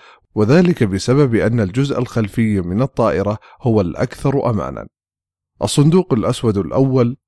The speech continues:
وظيفته حفظ البيانات الرقمية والقيم الفيزيائية، الوقت والسرعة والاتجاه. وأما الصندوق الأسود الثاني فوظيفته تسجيل الأصوات،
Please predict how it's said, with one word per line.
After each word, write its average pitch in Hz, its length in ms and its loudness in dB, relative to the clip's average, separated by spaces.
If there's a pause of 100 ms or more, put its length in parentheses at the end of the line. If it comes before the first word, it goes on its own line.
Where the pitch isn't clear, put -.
وظيفته 147 640 2 (140)
حفظ - 360 0
البيانات 98 720 0
الرقمية 104 600 -4 (220)
والقيم 127 580 2
الفيزيائية، 107 800 0 (340)
الوقت 104 600 -2
والسرعة 92 640 0 (260)
والاتجاه. 110 720 0 (200)
وأما 170 300 4
الصندوق 113 580 0
الأسود 92 460 -2
الثاني 113 520 -2 (220)
فوظيفته 120 800 0 (140)
تسجيل 123 480 2
الأصوات، - 560 -4